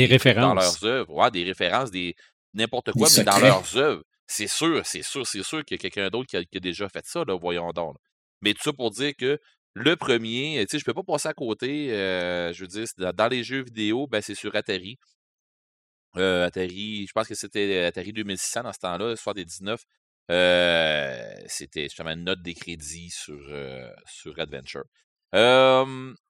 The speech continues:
Speaker 1: vite comme ça, tu sais, j'en ai sorti quelques-uns que moi, je me souviens, puis que j'ai, j'ai déjà fait, « Ah oui, c'est vrai, ça », ou que j'ai déjà joué, ou que j'ai déjà vu faire, puis des affaires comme ça. Euh, tu sais, je passerai pas le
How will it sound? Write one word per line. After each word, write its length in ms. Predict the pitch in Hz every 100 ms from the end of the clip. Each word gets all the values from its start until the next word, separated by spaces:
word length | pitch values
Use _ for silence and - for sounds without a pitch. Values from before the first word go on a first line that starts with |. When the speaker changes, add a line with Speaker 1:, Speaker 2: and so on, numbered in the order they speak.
| -
Speaker 1:
vite 160 | 143 -
comme 180 | 147 117
ça, 140 | 160
tu 60 | 151
sais, 100 | 160
j'en 160 | 160
ai 60 | 175
sorti 260 | 190 -
quelques-uns 400 | - 151 127 151
que 120 | 147 113
moi, 220 | 117 131
je 100 | 160
me 80 | 131
souviens, 560 | 113 113 104 113 131 147
puis 120 | - 101
que 400 | 117 107 107 107
j'ai, 600 | 98 101 101 101 101 98
j'ai 160 | 92 95
déjà 280 | 104 113
fait, « 200 | 110 143 - -
Ah 260 | 175 180 156
oui, 320 | 120 160 180
c'est 300 | - 131 120
vrai, 240 | 107 151 147
ça », 220 | - 135 - _ _ _ _
ou 140 | 120
que 200 | 131 127
j'ai 160 | 117 123
déjà 340 | 123 127 156
joué, 480 | 135 120 123 151 160 165
ou 160 | 151
que 200 | 147 143
j'ai 200 | 139 131
déjà 500 | 123 117 110 131 139
vu 340 | 120 104 127 151
faire, 440 | - 135 147 147 -
puis 80 | 101
des 80 |
affaires 240 | 107 117 113
comme 180 | 113 98
ça. 120 | 98 - _ _ _ -
Euh, 640 | 92 101 101 98 98 95 92
tu 140 | 143
sais, 40 |
je 100 | 123
passerai 320 | - 123 123 117
pas 160 |
le 60 | 143